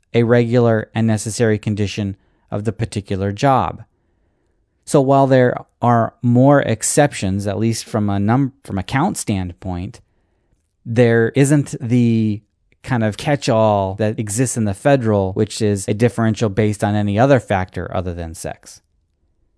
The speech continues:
Now that ends our comparison, and as you can see, the Massachusetts law is considerably more extensive. I've created a comparison chart and I've put it in the show notes, so check that out. We aren't done yet, though. There's still more to the Massachusetts law that's important to understand,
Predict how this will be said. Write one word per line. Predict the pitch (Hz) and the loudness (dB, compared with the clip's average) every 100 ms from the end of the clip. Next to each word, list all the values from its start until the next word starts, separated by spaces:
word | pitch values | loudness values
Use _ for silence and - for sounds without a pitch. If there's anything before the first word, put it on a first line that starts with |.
| - | -2
Now | 139 | 2
that | 156 165 | 2 2
ends | 170 165 | 2 4
our | 143 | 2
comparison, | 131 113 143 139 131 104 | 0 -2 2 2 2 0
and | 104 123 | 0 2
as | 131 | 2
you | 139 | 2
can | 139 | 0
see, | 127 185 | 0 0
the | 151 | 2
Massachusetts | 135 131 127 135 143 123 120 - | 2 0 -2 -4 -4 -2 -4 -2
law | 110 | 0
is | 110 - | 0 -2
considerably | 117 117 - 135 131 127 123 | -8 -4 0 2 2 0 0
more | 113 104 | 0 -2
extensive. | 98 - 98 95 90 85 - _ _ _ _ _ _ _ _ | -6 -8 -8 -8 -8 -12 -14 _ _ _ _ _ _ _ _
I've | 139 131 113 | -4 -2 -4
created | - 139 151 | -4 -2 -2
a | |
comparison | - 127 135 139 135 139 | -2 -4 0 -2 -2 -4
chart | - 127 147 | -4 -4 -2
and | 143 | -2
I've | 113 107 - | -4 -6 -6
put | 135 | -6
it | 123 | -4
in | 123 | -4
the | 107 | -4
show | - 110 | -4 -4
notes, | 117 180 - - - _ _ _ | -2 -4 -6 -12 -14 _ _ _
so | - 123 | -6 -6
check | - 131 | -4 -4
that | - 117 | -2 -4
out. | 98 110 - _ _ _ | -4 -6 -10 _ _ _
We | - 147 | 2 2
aren't | 143 165 160 143 | 4 0 -2 -2
done | 151 156 | 0 2
yet, | 131 139 151 - | 2 2 0 -4
though. | 98 - - _ | -12 -12 -20 _
There's | 135 131 120 | 0 2 0
still | - 170 170 | -2 0 2
more | 139 147 160 | 4 4 2
to | 156 | -2
the | 143 | -4
Massachusetts | 139 131 143 - 135 151 127 | -2 -2 -6 -6 -6 -6 -8
law | 117 117 | -4 -4
that's | 113 110 | -4 -4
important | 131 - 143 117 | -4 -6 -8 -8
to | 139 | -8
understand, | 120 113 - 156 139 110 | -8 -8 -6 -4 -2 -4